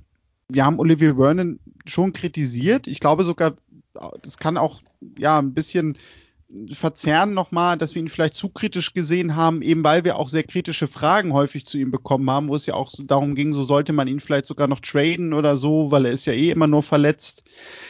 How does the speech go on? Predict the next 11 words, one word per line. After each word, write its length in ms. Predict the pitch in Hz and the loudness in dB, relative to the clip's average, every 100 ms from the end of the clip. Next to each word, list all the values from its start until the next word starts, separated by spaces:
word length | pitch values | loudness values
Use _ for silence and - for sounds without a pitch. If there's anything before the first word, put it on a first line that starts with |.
| - _ _ | -20 _ _
Aber 680 | 143 160 151 151 151 143 - _ _ _ _ _ _ _ _ _ _ _ _ _ _ - _ | 4 6 6 6 6 4 0 _ _ _ _ _ _ _ _ _ _ _ _ _ _ -20 _
ich 120 | - | -12
glaube, 240 | - 156 165 | -4 0 2
er 80 | |
hat 80 | 147 | 0
damit 260 | 139 165 - | -4 -4 -4
einfach 360 | 143 151 117 | -6 -6 -10
echt 200 | 113 - | -12 -12
gezeigt, 540 | - - 127 123 139 139 | -10 -8 -4 -4 -4 -8
dass 120 | - | -8
er 120 | - | -8